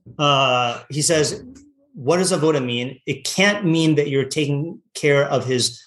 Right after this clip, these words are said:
needs, 'cause God has no needs. Rather, there's another aspect of avoda, which is, um, the eved is completely dependent on his,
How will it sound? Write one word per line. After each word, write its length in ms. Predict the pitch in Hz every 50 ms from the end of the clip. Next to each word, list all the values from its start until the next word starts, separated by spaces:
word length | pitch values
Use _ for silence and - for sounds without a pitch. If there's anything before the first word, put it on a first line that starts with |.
| _ -
needs, 480 | 123 135 147 143 127 117 120 120 120
'cause 140 | - 139 117
God 200 | 104 139 131 123
has 180 | 123 120 117 113
no 100 | 113 104
needs. 500 | 101 101 110 101 - - - - _ _ - - - _ _ _ _
Rather, 760 | - 120 156 190 220 214 175 160 151 147 143 143 147 - - _ _ -
there's 320 | 135 135 135 147 143 127
another 300 | 135 139 156 175 190 202
aspect 320 | 175 151 143 143 156 139 135
of 80 | 131
avoda, 540 | 120 120 113 120 117 117 120 120 120 120 120 - _ _ _ _
which 200 | 139 139 139 -
is, 500 | - - 147 143 143 131 120 - - 135 -
um, 580 | 143 139 135 131 127 127 127 123 123 - - - - - _ _ - - - -
the 440 | 120 156 151 143 139 139 151 - - -
eved 500 | 156 165 160 185 185 185 185 175 196 -
is 160 | - 165 147 -
completely 540 | - 156 143 - - - 190 190 175 175
dependent 540 | 160 139 165 - - 151 147 147 143 143 143
on 260 | 139 135 131 127 123
his, 160 | 123 123 120